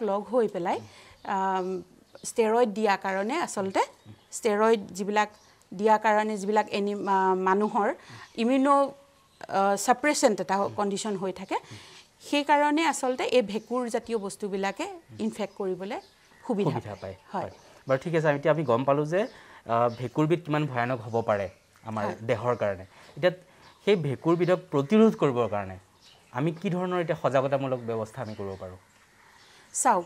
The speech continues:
Speaker 1: ভেঁকুৰটো যিহেতু, আ, মই অলৰেডি ক'লোৱেই যে ই কিছুমান স্প'ৰ ফৰ্ম কৰে আৰু এই স্প'ৰবিলাক বতাহত উৰি ফুৰে। আমি যিখন মাস্ক লগাওঁ,
Speaker 2: উম।
Speaker 1: মাস্কখন যিখন আমি কৰোণা ভাইৰাছৰ প্ৰটেকশ্যনৰ কাৰণেহে মাস্ক লগাওঁ, কিন্তু আপুনি চাব, আ, বহুত মানুহে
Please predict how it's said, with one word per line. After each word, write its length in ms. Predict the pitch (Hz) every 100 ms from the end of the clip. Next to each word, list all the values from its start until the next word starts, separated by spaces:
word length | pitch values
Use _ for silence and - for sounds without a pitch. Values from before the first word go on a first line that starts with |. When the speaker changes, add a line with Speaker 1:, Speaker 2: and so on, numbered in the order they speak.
| -
Speaker 1:
ভেঁকুৰটো 540 | 175 220 - 294 302 302
যিহেতু, 640 | 214 226 220 285 294 220 -
আ, 360 | 190 190 196 202
মই 220 | 214 240
অলৰেডি 360 | 202 196 196 226
ক'লোৱেই 440 | 208 208 226 196
যে 300 | 170 208 214 -
ই 240 | 214 226 226
কিছুমান 340 | 226 254 254
স্প'ৰ 480 | - - 262 277 294
ফৰ্ম 320 | - 208 185
কৰে 280 | 160 156 156 - - - -
আৰু 160 | 214 240
এই 120 | 247
স্প'ৰবিলাক 500 | 233 254 262 262 302
বতাহত 440 | 208 190 208 233 226
উৰি 200 | 190 180
ফুৰে। 300 | - 160 - - - - - - _ -
আমি 280 | 202 240 294
যিখন 320 | 294 311 285
মাস্ক 400 | 208 220 - 262
লগাওঁ, 340 | 190 170 170
Speaker 2:
উম। 180 | 220 123 - -
Speaker 1:
মাস্কখন 380 | 208 208 - 262
যিখন 280 | 240 240 269
আমি 280 | - 208 233 -
কৰোণা 340 | 208 208 226
ভাইৰাছৰ 380 | 240 233 226 240
প্ৰটেকশ্যনৰ 500 | 220 208 214 226 233
কাৰণেহে 380 | 233 233 233 302
মাস্ক 300 | 277 233 214
লগাওঁ, 220 | 190 190
কিন্তু 240 | 240 247
আপুনি 280 | 277 277 285
চাব, 260 | 277 226 190
আ, 880 | 254 - - 202 - _ - 214 214
বহুত 460 | 185 220 233 381
মানুহে 420 | 349 277 240 247